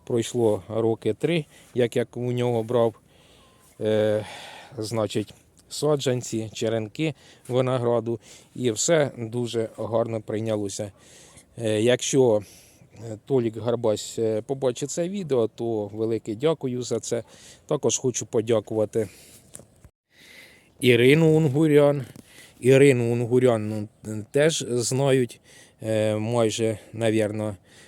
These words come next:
кожна людина в Україні. Е, дуже гарні, е, деревця, саджанці вона продає. І ось дивіться, я уже два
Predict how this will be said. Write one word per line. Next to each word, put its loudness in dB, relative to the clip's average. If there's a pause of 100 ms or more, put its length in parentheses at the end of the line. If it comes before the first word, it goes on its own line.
(220)
кожна -2 (140)
людина -2 (120)
в -6
Україні. 0 (400)
Е, -2
дуже 2 (120)
гарні, 4 (420)
е, -2
деревця, 0
саджанці -2 (100)
вона -6 (140)
продає. -4
І -4
ось -6
дивіться, -6 (520)
я -4 (220)
уже -8 (600)
два -2